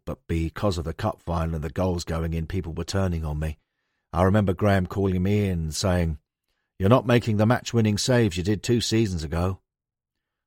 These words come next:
That was when I started to have some doubts." A Dutchman called Jacques Storm, the second-choice goalkeeper at Ajax, had spent part of the summer on trial at Watford and played in a three two win over Morton during a short pre-season trip to Scotland.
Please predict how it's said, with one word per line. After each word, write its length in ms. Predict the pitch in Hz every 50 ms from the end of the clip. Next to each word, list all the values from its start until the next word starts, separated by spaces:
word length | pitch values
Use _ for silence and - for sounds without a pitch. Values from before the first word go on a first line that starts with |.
| _ _
That 140 | - 87 -
was 140 | - 90 82
when 160 | 90 90 90
I 100 | 90 87
started 400 | 87 - - 92 87 82 - 82
to 60 | 87 80
have 160 | 87 85 -
some 160 | - 71 76
doubts." 540 | 73 - 95 90 82 78 - _ _ _ _ _ _ _ _ _ _ _ _ _ _ _ _ _ _ _ _ _ _ _ _ _ _ _ _ _ _ _ _ _ _ _ _ _ _ _ _ _ _ _ _ _ _ -
A 60 | 104
Dutchman 480 | - 165 180 170 - - 104 90 90
called 340 | 87 - 110 104 101 101 92
Jacques 360 | 85 80 85 113 123 - -
Storm, 540 | - - - - 120 117 98 85 82 95 107 - _ _ _ _ _ _ _
the 60 | -
second-choice 880 | 90 - 143 131 - 85 80 82 80 82 - _ - - 95 85 80 -
goalkeeper 560 | - - 90 87 85 - - 85 - - - -
at 180 | 87 - - -
Ajax, 420 | 101 104 98 82 85 92 - - - - _ _ _ _ -
had 100 | - -
spent 240 | - 120 110 - -
part 260 | - 131 143 160 147
of 80 | 123
the 60 | 87 87
summer 320 | - - 95 95 104 107
on 100 | 107 107
trial 360 | - - - 131 135 117 85
at 100 | 82 -
Watford 400 | - 67 71 - - - 90 87
and 140 | 95 95 85
played 340 | - 127 123 123 117 120 117
in 140 | - - 95
a 60 | 98
three 240 | 87 - 143 147 160
two 180 | - - 120 104
win 220 | 95 95 87 85
over 200 | 87 90 87 98
Morton 420 | 101 117 131 127 - - - 73
during 320 | 78 - 80 80 85 92 87
a 20 |
short 320 | 85 - - 113 95 - -
pre-season 540 | - 98 90 85 - - 82 78 73 78
trip 220 | 73 - 76 - -
to 100 | - 73
Scotland. 500 | - - - 76 - - - 67 64